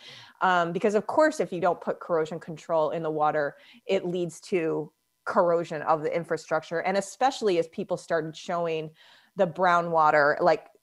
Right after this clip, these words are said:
evidence of the pipes corroding, especially when a whole General Motors plant said the water was corroding its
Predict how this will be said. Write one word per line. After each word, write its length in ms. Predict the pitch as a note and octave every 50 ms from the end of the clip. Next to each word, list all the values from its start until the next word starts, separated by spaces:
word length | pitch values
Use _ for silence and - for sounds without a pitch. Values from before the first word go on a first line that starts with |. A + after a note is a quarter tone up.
| _ _
evidence 480 | - F#3+ F#3 E3 F#3 E3 D#3 D3+ D#3 -
of 100 | D#3+ D3+
the 80 | E3 D#3
pipes 340 | - - E3 C#3 - -
corroding, 500 | - - - F3 D#3+ D#3 D#3 D#3 D#3 D#3
especially 560 | F3 F3 - - - A#3 A#3 A#3 - A#3 G#3+ G3
when 160 | F#3 F#3 D#3
a 140 | D3+ D3+ - -
whole 260 | - - - B3+ B3
General 400 | G#3+ G#3 - G#3+ G3+ G#3+ F#3 D#3+
Motors 460 | E3 F3 G3 G#3+ A#3 A#3+ A#3 A3 -
plant 460 | - - - F3+ D3+ C3+ C3+ - -
said 160 | - G3 E3+ D#3
the 100 | E3+ E3 -
water 280 | F#3 F3 F3+ E3+ E3
was 140 | E3 E3 E3
corroding 580 | - - - - F#3+ F3 F3+ G3 G3+ G3+ F#3+ F3+
its 200 | E3 - -